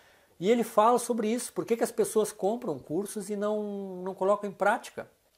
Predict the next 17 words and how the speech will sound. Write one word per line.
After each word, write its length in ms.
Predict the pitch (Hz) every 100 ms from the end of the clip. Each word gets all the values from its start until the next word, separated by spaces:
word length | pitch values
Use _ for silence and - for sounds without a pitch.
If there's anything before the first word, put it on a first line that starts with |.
| _
Porque 180 | - -
elas 180 | 180 190
duvidam. 540 | 180 254 240 262 208 - -
Então 160 | 208
tudo 180 | 214 294
começa 400 | 294 240 233 233
com 120 | 233
a 80 | 254
dúvida. 440 | 214 247 214 123 - _ -
A 120 | 175
dúvida 540 | 165 190 247 247 247
mata 400 | 226 196 196 -
sonhos. 540 | - 226 226 139 - -
A 100 | 135
certeza 720 | - 135 123 - 214 220 - -
realiza 560 | 151 151 147 208 214
sonhos. 460 | - 190 202 151